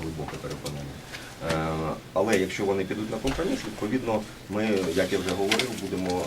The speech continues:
згортати нашу діяльність, активну діяльність. Ну, от я вам, знов таки ж, можу навести такий приклад, що, ем, коли, е, почались переговори, ми проголосили про перемир'я на прохання опозиції, ми його дотримуємося.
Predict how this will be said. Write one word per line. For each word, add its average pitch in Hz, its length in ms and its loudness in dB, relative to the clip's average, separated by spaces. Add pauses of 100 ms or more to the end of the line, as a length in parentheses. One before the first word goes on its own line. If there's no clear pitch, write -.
згортати 87 460 0
нашу 85 260 -4 (120)
діяльність, 131 380 2
активну 87 440 -2
діяльність. 78 340 0 (220)
Ну, 131 140 4
от 107 100 0
я 107 80 4
вам, 98 120 2 (240)
знов 107 140 2
таки 95 140 -4
ж, 95 80 -4
можу 98 180 2
навести 95 340 2
такий 101 200 -2
приклад, 98 340 -2 (120)
що, 90 180 0 (460)
ем, 85 260 2 (440)
коли, 104 260 4
е, 90 300 2 (100)
почались 98 340 2
переговори, 117 640 4 (460)
ми 113 180 4 (100)
проголосили 107 640 2
про 85 100 -2
перемир'я 90 560 -2 (520)
на 92 100 4
прохання 87 440 2
опозиції, 90 640 0
ми 98 120 2
його 98 160 4
дотримуємося. 80 600 -4